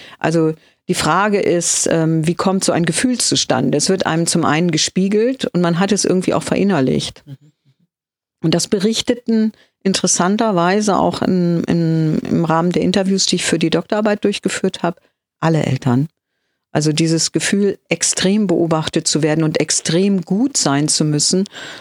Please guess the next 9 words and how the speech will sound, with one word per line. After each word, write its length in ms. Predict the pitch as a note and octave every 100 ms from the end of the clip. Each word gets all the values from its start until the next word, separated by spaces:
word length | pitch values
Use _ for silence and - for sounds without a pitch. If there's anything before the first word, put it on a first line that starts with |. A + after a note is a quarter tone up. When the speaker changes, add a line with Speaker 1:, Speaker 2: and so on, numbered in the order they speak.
| -
Speaker 1:
aus 220 | - E3+ -
Angst, 420 | D#3 F3 F#3 -
dass 140 | F3
einem 240 | F3+ E3+ F3
sonst 300 | D#3+ E3+ -
die 60 |
Kompetenzen 640 | - F#3 F3+ - C#3 B2 B2+
abgesprochen 600 | B2 - - - C#3 C3
werden. 240 | B2+ -